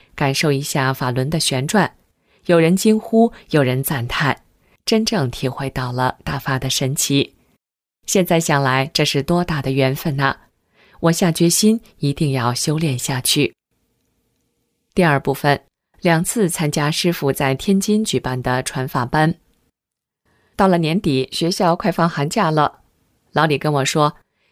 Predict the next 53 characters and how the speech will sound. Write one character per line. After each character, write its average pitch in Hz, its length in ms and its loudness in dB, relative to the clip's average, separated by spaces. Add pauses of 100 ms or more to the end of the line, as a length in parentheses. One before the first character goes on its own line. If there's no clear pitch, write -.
一 220 100 4
月 208 140 6
份 160 280 2
天 175 200 2
津 175 280 2
要 156 120 4
办 139 300 0
法 131 160 -4
轮 131 180 -2
大 156 140 -4
法 131 180 -4
传 147 220 -4
法 131 160 -2
班， 214 300 2 (180)
问 135 160 2
我 120 120 -2
去 147 220 -4
不 139 120 -2
去。 - 320 -4 (640)
我 160 120 4
果 143 200 2
断 143 200 -2
地 139 100 0
说 151 260 0 (200)
去。 - 380 0 (920)
当 214 140 2
时 170 200 0
离 151 100 0
放 143 220 -4
假 135 240 -2
还 - 160 -6
有 131 120 -2
四 135 220 -6
天， 156 320 -2 (560)
我 170 180 4
做 180 140 2
完 156 140 2
学 139 160 -2
生 151 180 -4
放 147 180 -4
假 135 200 -4
前 135 200 -6
的 131 120 -4
一 131 100 -6
切 - 180 -4
工 156 220 -4
作， 160 320 0
去 - 160 -6
向 127 220 -4
领 127 160 -6
导 139 180 -6
请 127 240 -8
假。 156 300 -2